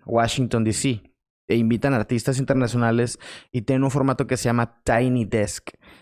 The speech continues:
donde hacen conciertos de tres, cuatro canciones en una biblioteca, todos <laughs> apretados. Pero todos los artistas ofertan su música de otra manera. De repente, no sé, hay un concierto de Mac Miller, en paz descanse.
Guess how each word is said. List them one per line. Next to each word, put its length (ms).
donde 220
hacen 280
conciertos 760
de 100
tres, 320
cuatro 320
canciones 720
en 160
una 180
biblioteca, 680
todos 240
<laughs> 40
apretados. 720
Pero 400
todos 180
los 100
artistas 640
ofertan 580
su 160
música 720
de 840
otra 240
manera. 540
De 140
repente, 420
no 100
sé, 320
hay 220
un 100
concierto 400
de 80
Mac 220
Miller, 400
en 140
paz 140
descanse. 440